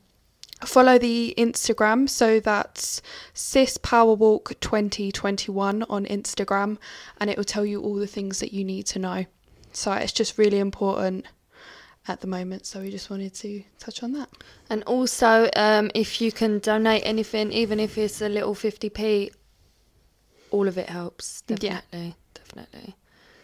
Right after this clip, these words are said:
Speaker 2: Cool. So let's get into this. Today we are doing reaching your goals. So,
Speaker 1: Ooh.
Speaker 2: Jessica, what would you say is your top goal at the moment?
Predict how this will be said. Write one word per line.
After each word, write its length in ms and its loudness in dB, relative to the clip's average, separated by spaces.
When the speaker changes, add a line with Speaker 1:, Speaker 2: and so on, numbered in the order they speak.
Speaker 2:
Cool. 380 6
So 160 0
let's 240 10
get 240 10
into 260 4
this. 480 6
Today 840 4
we 380 4
are 360 -2
doing 640 -2
reaching 680 -2
your 220 2
goals. 920 -4
So, 800 0
Speaker 1:
Ooh. 120 2
Speaker 2:
Jessica, 760 6
what 200 0
would 180 0
you 140 2
say 720 4
is 460 0
your 480 0
top 340 -10
goal 440 -2
at 160 -8
the 60 -10
moment? 560 -8